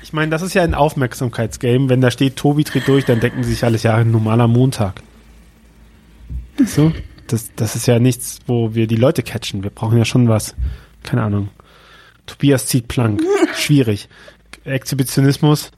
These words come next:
Speaker 1: äh, wird für Männer bestraft. Kira zieht blank, strafrechtlich nicht relevant.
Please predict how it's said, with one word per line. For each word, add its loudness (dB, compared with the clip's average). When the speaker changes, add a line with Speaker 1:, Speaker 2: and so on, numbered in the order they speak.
Speaker 1:
äh, 0
wird 2
für 0
Männer 0
bestraft. -2
Kira 0
zieht -4
blank, 2
strafrechtlich -4
nicht 0
relevant. 0